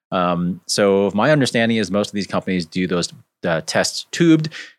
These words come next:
However, Roval is saying that the test outcomes are different when you test with tubes versus tubeless, and this is how they discovered this issue 'cause they had done other testing with tubes and it was fine.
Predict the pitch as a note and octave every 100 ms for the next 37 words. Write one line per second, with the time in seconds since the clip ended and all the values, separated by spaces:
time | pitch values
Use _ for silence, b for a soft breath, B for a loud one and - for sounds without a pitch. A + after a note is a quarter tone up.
0 | _ A#2+ B2 A#2+ A#2 A2 G#2+ G#2 G#2 A2
1 | A#2 A#2+ A#2+ G#2 G#2+ G#2 G#2 G2+ G2 F#2
2 | - G2 F#2 F2+ - - - - G#2 F#2+
3 | A2 G2 F#2+ F#2+ E2+ - B2 C3+ D#2 -
4 | _ _ - F#2 F#2 F#2 F2 F#2 - F2+
5 | F2 - - E2+ D#2+ - C#3+ A2+ A2+ -
6 | F2 D#2 - F3+ G#2+ A#2 F#2+ E2+ E2+ F2
7 | E2+ E2 - - - B2+ A#2 G#2+ A2 A#2+
8 | G#2+ E2+ E2+ E2+ E2 G2 G2 F2+ E2+ G#2
9 | F2 F#2 D#3+ F3 E3 C#3 F2+ D2+ - F3+
10 | F3 E3+